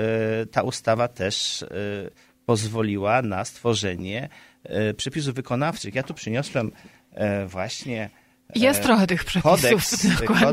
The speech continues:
Speaker 1: kodeks,
Speaker 2: Jakby ktoś
Speaker 1: e,
Speaker 2: mówił, że nie ma kodeksu
Speaker 1: Tak,
Speaker 2: pracy w Stanach
Speaker 1: to jest, to są
Speaker 2: Zjednoczonych, to
Speaker 1: wszy-,
Speaker 2: jest.
Speaker 1: to są wszystko przepisy wykonawcze do, e, do prawa pracy federalnego, the Code, e, twenty-nine C F R,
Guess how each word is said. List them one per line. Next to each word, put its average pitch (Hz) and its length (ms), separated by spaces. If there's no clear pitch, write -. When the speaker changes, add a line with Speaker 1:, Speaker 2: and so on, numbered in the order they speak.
Speaker 1:
kodeks, - 460
Speaker 2:
Jakby 254 200
ktoś 311 240
Speaker 1:
e, - 20
Speaker 2:
mówił, 359 260
że 302 100
nie 302 100
ma 285 140
kodeksu 269 440
Speaker 1:
Tak, 220 120
Speaker 2:
pracy 226 240
w - 40
Stanach 180 320
Speaker 1:
to 196 60
jest, 190 140
to 196 60
są 196 60
Speaker 2:
Zjednoczonych, 247 420
to 427 80
Speaker 1:
wszy-, 403 100
Speaker 2:
jest. 220 320
Speaker 1:
to 170 80
są 170 180
wszystko 156 420
przepisy 139 460
wykonawcze 120 680
do, 101 260
e, 98 480
do 98 180
prawa 135 340
pracy 110 460
federalnego, 101 920
the - 60
Code, 107 420
e, 98 200
twenty-nine 107 420
C 104 200
F - 220
R, 98 280